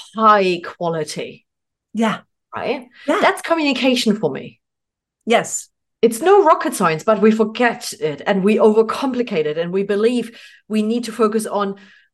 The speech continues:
Speaker 1: all these complexities instead of
Speaker 2: Yes.
Speaker 1: starting with those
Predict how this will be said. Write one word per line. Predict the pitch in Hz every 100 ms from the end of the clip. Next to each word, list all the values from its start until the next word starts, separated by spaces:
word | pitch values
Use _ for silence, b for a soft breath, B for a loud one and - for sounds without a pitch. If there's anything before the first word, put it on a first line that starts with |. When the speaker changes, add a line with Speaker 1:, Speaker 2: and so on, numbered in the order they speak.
| -
Speaker 1:
all | 302 339 311 285
these | 262 269 254
complexities | - 233 220 254 - 233 202 151 190 240
instead | - 214 208 - 208 196
of | 185
Speaker 2:
Yes. | 175 -
Speaker 1:
starting | 196 175 175 202 160
with | 151 147 -
those | 147 143 131 - -